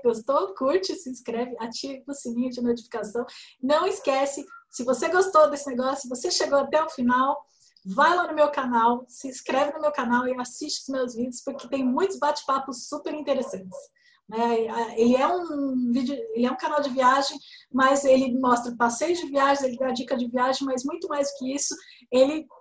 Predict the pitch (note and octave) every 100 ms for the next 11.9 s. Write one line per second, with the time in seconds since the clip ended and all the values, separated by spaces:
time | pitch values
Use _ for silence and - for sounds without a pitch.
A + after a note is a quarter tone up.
0 | _ - E4 F4 F4 D4+ D4 D4 C#4+ C#4
1 | C#4+ C#4 - C4 A#3+ A#3 A3+ A#3 A#3 A3+
2 | A#3+ A#3 A#3 - G#3 G3+ G#3+ A3 A#3+ -
3 | D#4+ F#4+ - E4 D#4+ D4+ C#4+ C4+ C4 B3
4 | C4 C4 C4+ B3 A#3+ A#3+ A3+ A#3+ A#3+ -
5 | - - - B3+ B3+ C#4 C#4+ C4 C#4 B3+
6 | C4 C#4+ C4+ A3+ A3 A3+ A3+ - - F#3+
7 | G3 - C#4 - D#4 - - F#4+ F#4 F#4
8 | F4 - F4 F#4+ - - _ A3+ C4+ D4+
9 | D4 - - _ - D4+ D#4+ - - C#4+
10 | - - C#4 D4 C#4 D4 D4 - F4 -
11 | F4 F#4+ E4+ D#4+ C#4+ - C#4+ D4+